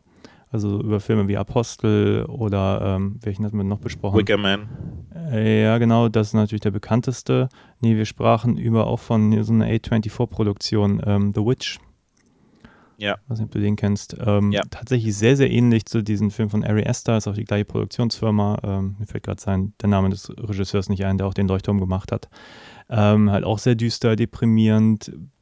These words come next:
Speaker 1: sehr modern, sehr mit dem Genre spielen, würde ich mal sagen, was so für mich
Speaker 2: Mhm.
Speaker 1: ein bisschen bezeichnend ist mit diesem Film. Ähm, weil inhaltlich, sag ich mal, macht, was jetzt kommt, ähm, man erahnt sehr viel.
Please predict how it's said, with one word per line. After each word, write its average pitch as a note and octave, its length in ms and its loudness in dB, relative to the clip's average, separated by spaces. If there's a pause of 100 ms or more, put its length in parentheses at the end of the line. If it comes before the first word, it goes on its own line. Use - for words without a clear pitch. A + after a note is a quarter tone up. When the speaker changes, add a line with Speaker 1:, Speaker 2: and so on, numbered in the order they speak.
(160)
Speaker 1:
sehr A#2+ 220 2
modern, A#2+ 560 4 (240)
sehr A#2 240 2
mit B2+ 180 2
dem A2+ 300 0
Genre B2+ 400 2
spielen, D3+ 480 0
würde D3 120 -2
ich C#3+ 120 -6
mal C#3 120 0
sagen, D#3+ 420 0
was C3 120 -12
so - 160 -12
für - 260 -8
mich A#2+ 160 -4
Speaker 2:
Mhm. F#2 120 -14
Speaker 1:
ein F#2 40 -12
bisschen A#2+ 220 -6
bezeichnend A2 400 -2
ist - 140 -6
mit A2 100 0
diesem B2 180 -2
Film. C#3+ 340 0 (580)
Ähm, A2+ 600 4 (520)
weil A#2+ 880 4 (1000)
inhaltlich, C#3 1000 2 (140)
sag A#2+ 360 -2
ich - 120 -10
mal, A2+ 240 6
macht, A2 240 2 (480)
was - 240 -2
jetzt - 240 -4
kommt, C#3 560 0
ähm, A2+ 480 4 (920)
man A2 220 2
erahnt A2+ 320 2
sehr A#2 160 2
viel. F2+ 440 -2